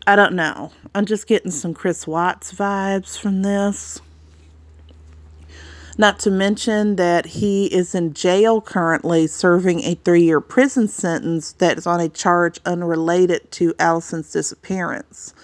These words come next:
However, until they perform an autopsy, confirm it's her, and find out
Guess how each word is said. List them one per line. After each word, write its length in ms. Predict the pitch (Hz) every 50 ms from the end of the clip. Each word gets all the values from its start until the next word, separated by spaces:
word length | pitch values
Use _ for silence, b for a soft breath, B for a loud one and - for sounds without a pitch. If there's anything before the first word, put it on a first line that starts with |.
| B B B B B B B B B B B B B B B B B B _
However, 920 | - 226 220 214 214 220 226 240 240 233 - 214 202 190 196 202 208 202 B B B B B B B B B B B B B B _ _ _ _ _ _ _ _ _ _ _ _ _ _ _ -
until 300 | 196 196 185 - 220 214
they 140 | 196 196 190
perform 420 | - - 180 - - 208 196 185
an 100 | 185 -
autopsy, 960 | - - 220 226 226 - - 240 226 214 202 - - - - 214 196 190 196
confirm 600 | 180 - 180 175 170 - - 240 240 240 233 226
it's 220 | 208 - - - -
her, 440 | - 208 190 190 190 185 185 185 -
and 200 | - 170 170 165
find 420 | - - 196 185 190 185 185 170
out 340 | 175 175 175 170 165 -